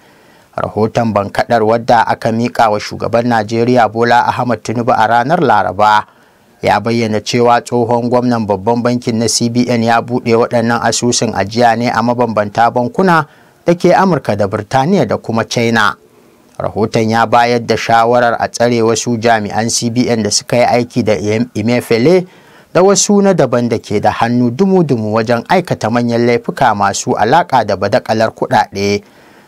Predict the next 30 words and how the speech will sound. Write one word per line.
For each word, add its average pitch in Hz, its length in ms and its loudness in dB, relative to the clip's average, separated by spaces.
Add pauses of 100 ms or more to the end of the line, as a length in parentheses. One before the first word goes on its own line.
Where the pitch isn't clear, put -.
(140)
Idan 101 260 2
mai 117 120 2
kallon 123 380 0
mu 120 140 2
zai 120 240 0
iya 120 160 2
tunawa 120 520 2
dai, 123 140 0
a 107 120 0
watan 120 300 0
Yunin 120 380 0
wannan 120 300 0
shekara 117 520 0
ne 117 140 -2
shugaba 110 540 0
Bola 120 320 2
Tinubu 120 320 -2
ya 120 120 2
kafa - 280 -2
wani 117 200 0
kwamitin 120 500 -2
binciken 107 500 -2
babban 113 380 -2
bankin 120 340 -2
ƙasar 113 320 -2
nan 117 260 0
da 101 180 2
kuma 123 400 0
dukkan 120 380 -4
ma'aikatansa, 151 880 0